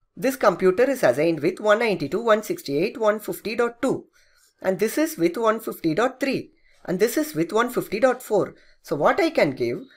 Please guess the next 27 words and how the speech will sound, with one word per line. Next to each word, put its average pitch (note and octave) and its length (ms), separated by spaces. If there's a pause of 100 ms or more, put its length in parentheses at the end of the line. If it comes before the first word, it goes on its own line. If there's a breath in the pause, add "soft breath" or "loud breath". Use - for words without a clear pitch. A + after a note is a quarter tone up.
I - 120
can G#3+ 200
take C4 200
this D4 140
computer C3+ 460
and A3 180
I D#3 80
can B2+ 180
place F#3+ 280
it - 120
here, A#2 320 (200 soft breath)
and G#3+ 140
I A3 60
can F3+ 180
assign C4 340
it - 140
as A#2 360
one G#3 280
ninety-two D#3 520
dot G3 260
one G3 200
sixty-eight B2 500
dot G#3 200
one F#3+ 220
fifty F3 380
dot B3+ 220
five, A3 360